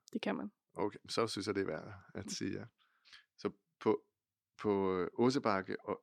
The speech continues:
Speaker 2: Ømvalgfarterne, der kan man møde biskop Czeslaw.
Speaker 1: Ja.
Speaker 2: Mm, er der også mulighed for at møde paven til de her valgfarter?
Speaker 1: Desværre ikke i år til valgfarterne.
Speaker 2: Ah, hvad kan man så gøre for at se paven?
Speaker 1: Man kan tage til økumenisk bøn i Rom.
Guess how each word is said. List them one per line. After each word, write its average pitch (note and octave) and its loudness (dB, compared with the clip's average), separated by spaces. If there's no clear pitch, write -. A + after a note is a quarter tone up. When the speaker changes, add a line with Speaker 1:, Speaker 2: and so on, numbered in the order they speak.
Speaker 2:
Ømvalgfarterne, F#2 0
der G#2 -2
kan A2 -2
man G#2+ -2
møde G2+ 0
biskop - -8
Czeslaw. - -4
Speaker 1:
Ja. G#3 2
Speaker 2:
Mm, F#2 -6
er F#2+ 0
der D2+ 0
også A#2+ -2
mulighed B2+ 2
for G#2 -2
at A2 -4
møde G#2+ 0
paven A#2+ 0
til B2 -4
de A2+ -2
her A2+ 0
valgfarter? G#2 -6
Speaker 1:
Desværre A#3 6
ikke G#3+ 4
i G#3+ 6
år G3+ 4
til G#3 -2
valgfarterne. A3 -2
Speaker 2:
Ah, - -12
hvad - -6
kan - -10
man G#2+ -6
så - -8
gøre A2 0
for - -6
at G2+ -6
se - -4
paven? A#2+ -6
Speaker 1:
Man A3 4
kan A3+ 2
tage G#3+ 4
til A3 2
økumenisk A#3 6
bøn A3+ 2
i A#3+ 0
Rom. A#3+ 4